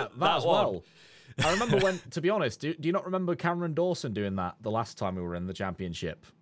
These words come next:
Speaker 2: where he did a, b-, almost
Speaker 1: I've tried
Speaker 2: the
Speaker 1: to block
Speaker 2: exact
Speaker 1: that
Speaker 2: same
Speaker 1: season
Speaker 2: thing?
Speaker 1: out, mate. I've tried to block
Speaker 2: And
Speaker 1: that
Speaker 2: it was
Speaker 1: season
Speaker 2: just,
Speaker 1: out as much
Speaker 2: it
Speaker 1: as I
Speaker 2: was
Speaker 1: can.
Speaker 2: like, what the hell was he doing? <laughs> But it's, it was just, I think it was a mistake of his youth.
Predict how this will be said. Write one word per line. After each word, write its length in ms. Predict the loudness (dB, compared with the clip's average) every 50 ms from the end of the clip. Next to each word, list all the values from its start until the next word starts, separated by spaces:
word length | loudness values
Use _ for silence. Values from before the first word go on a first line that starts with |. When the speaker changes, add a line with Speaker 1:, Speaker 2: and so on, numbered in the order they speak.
| _ _ _
Speaker 2:
where 160 | -2 -2 0
he 120 | 0 0 -2
did 140 | -2 -2
a, 60 | -4 -4
b-, 340 | -6 -8 -12 -12 -12 -12 -14 -16 -10
almost 360 | -4 0 0 0 2 0 0 0 0
Speaker 1:
I've 60 | 0 0
tried 80 | 0
Speaker 2:
the 80 | 0 -2
Speaker 1:
to 60 | -2
block 180 | -2 -2 -2 -4
Speaker 2:
exact 160 | -6 -6 -4
Speaker 1:
that 80 | -2 -2
Speaker 2:
same 100 | 0 0
Speaker 1:
season 120 | 0 0 -2
Speaker 2:
thing? 80 | -2
Speaker 1:
out, 240 | -4 -6 -8 -8 -8
mate. 220 | -10 -10 -10 -10 _ _ -20
I've 120 | -18 -12 -6
tried 220 | -4 -4 -4 -4
to 80 | -6 -8
block 180 | -6 -6 -4 -2
Speaker 2:
And 100 | -2 -2
Speaker 1:
that 60 | -2
Speaker 2:
it 40 | -2
was 100 | -2 -2
Speaker 1:
season 160 | -2 -2 -2
Speaker 2:
just, 100 | -2 -4
Speaker 1:
out 60 | -6
as 100 | -8 -10
much 160 | -12 -10 -8
Speaker 2:
it 60 | -6
Speaker 1:
as 40 | -6
I 20 | -4
Speaker 2:
was 100 | -4 -2
Speaker 1:
can. 80 | 0 0
Speaker 2:
like, 280 | 0 0 -2 -6 -14 -20 _ _ _ _ _ _ _ _ -8
what 200 | -6 -6 -6 -4
the 80 | -6
hell 240 | -6 -4 -4 -2 -2
was 120 | -2 -4 -4
he 100 | -2 -2
doing? 320 | -2 0 0 0 -2 -2 -4
<laughs> 40 | -8 -10 -12 -14 -20 _ _ -18 -14 -10 -10 -10 -4 0
But 260 | 2 2 2 2 -2 _ _ _ _ _ _ _ _ _ _ _ _ _ -6
it's, 280 | -6 -6 -6 -10 -8 -8
it 140 | -6 -4
was 80 | -4 -2
just, 220 | -2 -2 -2 0 -2
I 100 | -2 0
think 220 | 0 0 -2 0
it 100 | 0 0
was 180 | -2 -2 -2 -4
a 140 | -4 -4 -4
mistake 420 | -4 -4 -4 -2 -2 -2 -2 -2
of 80 | -2 -4
his 120 | -4 -4 -2
youth. 500 | -2 -2 -2 -2 -6 -12 -18 -18 -20